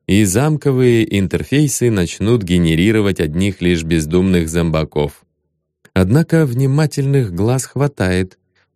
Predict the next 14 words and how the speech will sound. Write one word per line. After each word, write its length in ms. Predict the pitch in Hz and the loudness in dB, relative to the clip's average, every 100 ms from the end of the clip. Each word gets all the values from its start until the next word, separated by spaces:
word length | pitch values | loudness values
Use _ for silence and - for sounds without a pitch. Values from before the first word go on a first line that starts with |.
| - | -2
Очень 300 | 139 - 139 | -2 0 -4
скоро 460 | - - 107 117 | -2 0 2 2
тайна 500 | 117 101 98 101 107 | 0 -2 -2 -2 -2
уйдет 580 | - 95 92 80 85 82 | -4 -2 -2 0 -2 -2
в 60 | 82 | -2
народ, 480 | 80 76 92 120 - _ _ - | -2 0 0 -2 -8 _ _ -2
и 60 | |
я 320 | 104 104 127 151 | 0 4 2 0
окажусь 560 | 127 120 104 113 123 | -4 -2 -2 -2 -4
перед 280 | - 95 87 | -2 0 2
ветами 380 | 87 104 117 117 | 2 0 0 -2
с 140 | - | -4
кислым 480 | - 95 92 104 104 | -4 -4 -2 -2 0
лицом. 520 | 113 - - - 80 | -2 -2 -6 -6 -10